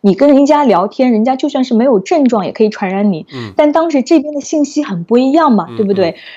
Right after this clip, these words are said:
Speaker 1: 然后这边人都不愿意戴口罩，然后还有一些就是你会担心说一个 racial comments 也有。
Speaker 2: 嗯。
Speaker 1: 然后这些东西是让我觉得上升到一个，
Speaker 2: 嗯。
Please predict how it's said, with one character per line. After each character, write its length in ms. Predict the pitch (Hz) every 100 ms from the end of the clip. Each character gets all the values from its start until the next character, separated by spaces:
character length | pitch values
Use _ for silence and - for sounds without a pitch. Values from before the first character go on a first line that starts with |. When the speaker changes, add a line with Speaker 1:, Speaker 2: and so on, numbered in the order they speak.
| -
Speaker 1:
然 120 | 226
后 140 | 269 262
这 160 | 302
边 160 | 277 277
人 120 | 233
都 120 | 269
不 100 | 262
愿 240 | 233 311 285
意 60 |
戴 180 | 233 214
口 220 | - -
罩， 120 | 196
然 160 | 185 180
后 80 | 214
还 140 | 202
有 220 | 220 196
一 20 | 185
些 180 | 214
就 120 | 202 202
是 80 |
你 80 | 175
会 160 | - 196
担 180 | 208 214
心 160 | 214
说 140 | 214 202
一 80 |
个 100 | 196
racial 400 | 175 196 226 240
comments 560 | 214 - 220 202 135 -
也 100 | 170
有。 220 | 180 127
Speaker 2:
嗯。 160 | 123 110 101
Speaker 1:
然 160 | - 233
后 20 | 247
这 200 | 359 302
些 160 | 320 294
东 120 | 294
西 120 | 277
是 180 | 214 277
让 100 | 247
我 120 | 185
觉 80 | 196
得 80 | 214
上 200 | 277 254
升 200 | 262 262
到 160 | 240
一 20 |
个， 160 | 226 208
Speaker 2:
嗯。 100 | 180